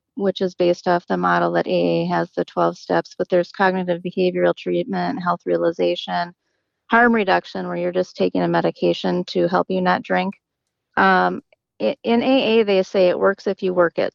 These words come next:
So if I show up to A A and I do the program, how it's recommending I do, which is work through the steps, get a sponsor, meet with your sponsor, show up early, do service work, stay late, help out, get involved.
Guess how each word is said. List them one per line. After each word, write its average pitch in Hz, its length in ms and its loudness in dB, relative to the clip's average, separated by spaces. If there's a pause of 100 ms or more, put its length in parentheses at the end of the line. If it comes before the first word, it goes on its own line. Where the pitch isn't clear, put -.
So 202 200 4
if 208 200 4
I 233 220 6
show 262 180 2
up 240 120 2
to 226 100 -4
A - 20 2
A 185 400 2
and 175 80 0
I 185 140 0
do 190 380 0
the 185 200 -4 (400)
program, 180 480 2
how 170 300 0
it's - 260 -2
recommending 185 560 2
I 220 140 4
do, 233 260 4 (300)
which 233 180 0
is 240 180 4
work 214 200 4
through 226 160 0
the 214 80 0
steps, 190 440 0
get 208 140 4
a 208 80 4
sponsor, 185 640 0 (360)
meet 226 160 4
with 233 200 4
your 202 140 4
sponsor, 190 800 2 (400)
show 240 240 4
up 226 200 2
early, 202 420 2
do 208 220 -4
service 196 480 0
work, 196 240 -2
stay 208 280 2
late, 185 320 4
help 202 300 0
out, 185 220 2
get 208 160 4
involved. 196 680 2